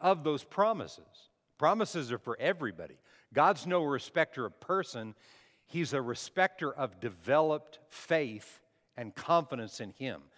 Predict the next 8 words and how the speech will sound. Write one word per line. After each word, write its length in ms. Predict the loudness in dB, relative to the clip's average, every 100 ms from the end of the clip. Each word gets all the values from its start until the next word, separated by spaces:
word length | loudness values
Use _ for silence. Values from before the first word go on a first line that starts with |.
| _ -4
That's 260 | -2 -2
what 120 | -6 -8
He 100 | -10
respects. 720 | -12 -14 -10 -12 _ -20 -20 _ _ _ _ _ _ _ _
Hebrews 380 | -4 2 2 4
eleven 320 | 6 6 2
six 360 | -2 0 0 0
says, 440 | -2 0 -2 -8